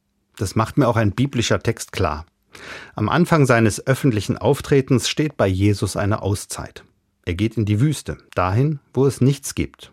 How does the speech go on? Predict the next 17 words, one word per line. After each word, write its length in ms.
außer 480
endlosem 560
Sand. 380
Hier 160
besinnt 340
sich 220
Jesus, 520
sammelt 320
Kraft 340
für 100
sein 180
Reden 520
und 280
Handeln. 320
Ein 220
radikales 680
Fasten, 640